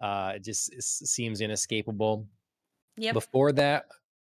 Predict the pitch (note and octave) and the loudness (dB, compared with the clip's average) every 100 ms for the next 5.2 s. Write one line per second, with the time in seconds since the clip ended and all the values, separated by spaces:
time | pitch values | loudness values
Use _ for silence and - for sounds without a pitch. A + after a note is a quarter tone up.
0 | _ - A#2+ B2+ A2 A2+ A2 A2 A#2 G#2+ | _ -4 0 2 2 2 2 2 2 2
1 | A2 - A#2 A2+ A2 A2 A#2 A2 A#2 B2 | 2 0 -2 0 2 2 0 0 2 2
2 | A#2+ A#2+ - A#2+ A2+ A#2 A#2 - - G2+ | 0 0 0 0 2 2 0 -2 -2 -2
3 | G2 F#2 G2+ A2 G#2 G2+ A#2 G#2+ G#2+ A2 | -4 -6 -8 -4 -4 -2 -2 -2 -2 -2
4 | - - G2+ - A2 A2 G#2 G2+ G#2 G#2 | -2 -2 -4 0 0 0 0 0 0 -2
5 | G2+ | -4